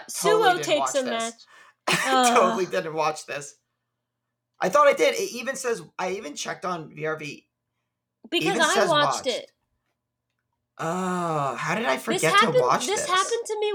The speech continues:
Speaker 1: once before. I went to watch something and it said watched, and I was like, "Oh, I must have watched it." And then I came on the pod and you were like, "That's because I watched it." <laughs> I was like, "Damn." So yeah, it's 'cause I watched it. I watched it yesterday.
Speaker 2: Oh.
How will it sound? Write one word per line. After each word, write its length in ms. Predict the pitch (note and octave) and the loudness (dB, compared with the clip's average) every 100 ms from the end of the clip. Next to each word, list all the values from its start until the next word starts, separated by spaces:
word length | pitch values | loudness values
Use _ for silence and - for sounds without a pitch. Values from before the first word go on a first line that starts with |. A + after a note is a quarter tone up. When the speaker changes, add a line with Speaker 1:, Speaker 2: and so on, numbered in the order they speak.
| D4+ | -2
Speaker 1:
once 280 | D#4+ E4+ - | -2 -4 -10
before. 720 | E4+ - D#4+ F4 C4 F#3+ F3 _ _ _ | -12 -8 -4 -2 -2 -4 -10 _ _ _
I 140 | - C#4+ | 0 0
went 240 | D#4 F4+ | 2 -2
to 100 | G#4+ | -2
watch 260 | E4+ D4 E4+ | 2 2 2
something 440 | - D#4+ - C#4 C4 | -2 -4 0 0 0
and 80 | |
it 120 | B3+ B3+ | -2 -2
said 200 | C#4 B3 | -6 -2
watched, 400 | C#4 D4+ C4+ - | 2 2 0 -6
and 80 | B3 | -4
I 80 | |
was 100 | B3 | -4
like, 100 | C4 C#4 | -2 2
"Oh, 160 | G#4 F4+ | 2 2
I 40 | |
must 200 | E4+ F#4 | -2 -4
have 100 | D#4 | 0
watched 360 | D#4 E4+ - C#4+ | 4 4 2 -4
it." 120 | A#3+ | -4
And 100 | B3 | -4
then 80 | C4 | -4
I 80 | C#4 | -4
came 180 | D#4 D4+ | -2 -2
on 100 | C4+ | -2
the 60 | |
pod 340 | B3+ C4+ C4+ B3 | -2 2 2 0
and 100 | A3+ | -4
you 60 | A3+ | -6
were 60 | |
like, 200 | A#3 A#3 | -6 -8
"That's 280 | G#3 G#3+ - | -10 -10 -8
because 340 | B3+ C4 E4+ D4+ | -6 -4 -2 8
I 240 | A#4+ B4+ G4 | 10 10 10
watched 420 | D#4+ D4 - C4+ | 8 8 2 -6
it." 180 | A#3 - | -6 -8
<laughs> 40 | |
I 100 | A#3+ | -12
was 180 | C#4 C#4+ | -12 -10
like, 180 | D4+ D#4+ _ | -12 -14 _
"Damn." 500 | G#4 A#4+ G#4+ F4+ - | -8 -6 -6 -6 -8
So 1000 | - _ _ _ _ _ _ - - - | -10 _ _ _ _ _ _ -20 -18 -2
yeah, 180 | E4+ D#4+ | 2 2
it's 120 | D#4+ | 0
'cause 160 | - E4+ | -4 0
I 160 | E4 | 2
watched 360 | F4 B3+ A#3+ - | 2 0 -2 -8
it. 60 | G3+ | -4
I 120 | A3 | -2
watched 300 | B3+ C4 - | -2 -4 -6
it 80 | C4 | -6
yesterday. 560 | C4+ C#4 A#3 F#3 F#3 _ _ _ | -6 -6 -10 -10 -12 _ _ _
Speaker 2:
Oh. 960 | E3 E3+ E3 C3 F#2+ E2 C#2+ - - - | -8 -4 -2 -4 -6 -8 -10 -10 -14 -16